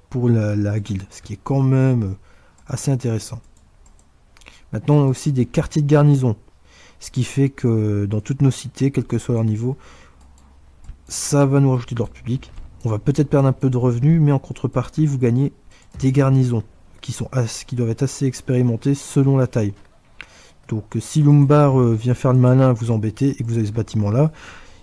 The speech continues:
et qu'il vous attaque avec une force inférieure, et que il passe à l'attaque,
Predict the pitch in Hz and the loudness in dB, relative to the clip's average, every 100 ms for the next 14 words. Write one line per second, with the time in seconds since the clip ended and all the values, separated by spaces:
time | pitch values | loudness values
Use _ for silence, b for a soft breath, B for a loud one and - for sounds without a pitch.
0 | - 113 - 113 110 120 120 110 113 - | -10 -10 -6 -4 -4 -4 -4 -4 -4 -6
1 | 117 120 - 117 117 139 - - 120 - | -4 -4 -2 -4 -2 -2 -4 -6 -6 -4
2 | 123 110 - - - _ - - 139 135 | -4 -2 -6 -16 -20 _ -20 -4 -2 0
3 | 123 131 120 - 143 - | 0 0 -2 -2 -4 -6